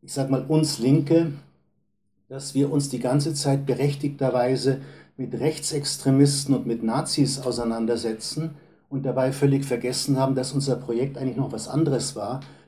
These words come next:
nämlich eine Alternative zum Kapitalismus, äh, ähm, zu propagieren und vielleicht auch durch-, vielleicht auch durchzusetzen. Es gibt eine ganze Menge von Punkten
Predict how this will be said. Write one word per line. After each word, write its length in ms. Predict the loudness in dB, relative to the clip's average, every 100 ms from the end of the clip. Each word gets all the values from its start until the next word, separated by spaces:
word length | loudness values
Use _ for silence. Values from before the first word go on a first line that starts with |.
| -2
nämlich 240 | 0 2
eine 100 | 2
Alternative 600 | 4 2 2 0 -2 -4
zum 200 | -2 -4
Kapitalismus, 1000 | -4 -2 -2 0 0 0 0 -2 -2 -8 -16 _ -20 -8
äh, 400 | 0 0 0 2
ähm, 200 | 2 0 -4
zu 140 | -4 -2
propagieren 640 | 0 0 0 0 2 4
und 80 | 2
vielleicht 260 | 0 -4 -8
auch 100 | -10
durch-, 240 | -8 -8 -10 -20 -20 -20 -20 _ _
vielleicht 300 | -6 -4 -4
auch 80 |
durchzusetzen. 920 | -2 -2 -2 -4 -8 -8 -8 -10 -10 -14 -18 _ _ _ _ _ _ _ _ -16
Es 220 | -10 6
gibt 160 | 6
eine 100 | 8
ganze 400 | 6 6 4 4
Menge 500 | 6 6 6 6 4 -2
von 540 | -2 4 8 8 6 0
Punkten 760 | 2 6 6 6 2 2 2 -2